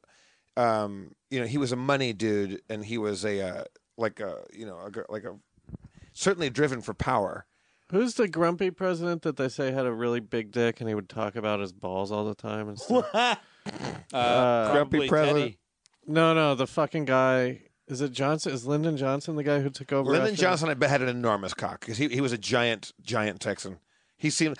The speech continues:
Speaker 1: also, he was the most dominating physical dude in the world.
Speaker 2: And he would be on the phone, like, talking to his
Speaker 1: Yeah.
Speaker 2: tailor and going like,
Speaker 1: I think he
Speaker 2: "Uh,
Speaker 1: did talk about his dick a lot.
Speaker 2: fucking
Speaker 1: Yeah.
Speaker 2: gotta make room for my,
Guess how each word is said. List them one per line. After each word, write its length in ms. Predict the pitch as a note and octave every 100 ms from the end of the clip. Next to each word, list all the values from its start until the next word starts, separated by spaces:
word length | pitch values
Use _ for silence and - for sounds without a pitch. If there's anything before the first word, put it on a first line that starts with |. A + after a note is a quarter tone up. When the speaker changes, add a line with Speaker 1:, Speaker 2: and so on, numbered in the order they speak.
| -
Speaker 1:
also, 240 | D3+ F3 C#3
he 160 | C#3+
was 140 | F3 C#3+
the 40 |
most 200 | C#3 B2+
dominating 600 | B2+ B2 C3+ C#3 C3 A#2 -
physical 340 | B2 A2 A#2
dude 240 | G2+ A2
in 80 | G2+
the 60 | G2+
world. 160 | G2+ D#3
Speaker 2:
And 120 | D#3+
he 120 | G#3
would 160 | A3 G3
be 100 | G#3+
on 140 | F#3
the 80 | D3
phone, 420 | - D3 D#3 D3
like, 220 | B2+ A2 -
talking 400 | B2+ A#2+ C3 A#2+
to 120 | -
his 80 | B2+
Speaker 1:
Yeah. 120 | A#2+ A2
Speaker 2:
tailor 420 | B2 B2+ A#2+ G#2+
and 120 | G#2
going 260 | G#2 G#2 G2
like, 280 | F#2 F#2 -
Speaker 1:
I 140 | A#2 A#2+
think 120 | C#3+
he 80 | C#3
Speaker 2:
"Uh, 40 |
Speaker 1:
did 120 | B2+ A#2
talk 180 | A#2+
about 220 | G#2 G2+ G2+
his 80 |
dick 200 | F2 G2
a 40 | F2+
lot. 240 | F2 -
Speaker 2:
fucking 680 | - C#3 B2 A2+ A2 A2+ A2
Speaker 1:
Yeah. 80 | A#2
Speaker 2:
gotta 280 | - A#2+ G#2+
make 280 | A2+ A#2+ B2+
room 180 | B2+ A#2+
for 140 | C3+
my, 140 | G#2+